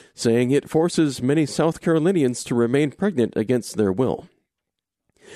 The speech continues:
Des Moines Public Schools will dismiss classes three hours early Thursday because of a third straight day of superheated temperatures expected. The Midwest is in the midst of an intense heat wave as a high-pressure ridge sits over the central part of the country,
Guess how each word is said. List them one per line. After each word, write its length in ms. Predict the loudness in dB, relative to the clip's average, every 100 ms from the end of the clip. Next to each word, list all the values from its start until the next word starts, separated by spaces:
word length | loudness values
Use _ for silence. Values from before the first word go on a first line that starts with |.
| -20 -20 -8 -2
Des 80 |
Moines 240 | 2 2 2
Public 300 | 2 0 -2
Schools 440 | 0 2 2 2
will 140 | 0 0
dismiss 460 | 0 0 0 -2
classes 580 | -2 0 0 0 -2 -2
three 260 | -2 0 2
hours 380 | 2 2 2
early 340 | 0 0 2 0
Thursday 540 | 0 0 0 0 0
because 400 | 0 0 0 0
of 100 | 0
a 140 | 0 0
third 340 | 0 0 0
straight 360 | -2 0 0 0
day 240 | 2 2
of 120 | 0
superheated 720 | 0 -2 0 0 2 2 0
temperatures 600 | 0 -2 -2 0 0 0
expected. 600 | -2 -4 -4 0 -2 -2 -6 -16 -20 -6
The 80 | 0
Midwest 500 | 0 2 0 0 -2
is 140 | 0
in 160 | 0 0
the 120 | 0
midst 380 | 2 0 -2 -2
of 140 | 0
an 100 | 2
intense 500 | 0 0 0 0 -2
heat 240 | -2 0 2
wave 380 | 2 2 2
as 180 | 0 0
a 120 | -2
high-pressure 840 | -2 0 0 0 -2 -4 -2 0 2
ridge 360 | 2 0 -2
sits 280 | -4 -4 -2
over 280 | 0 0 0
the 100 | -2
central 380 | 0 0 0 -2
part 260 | 0 0
of 60 | 2
the 80 | 0
country, 420 | 0 0 0 0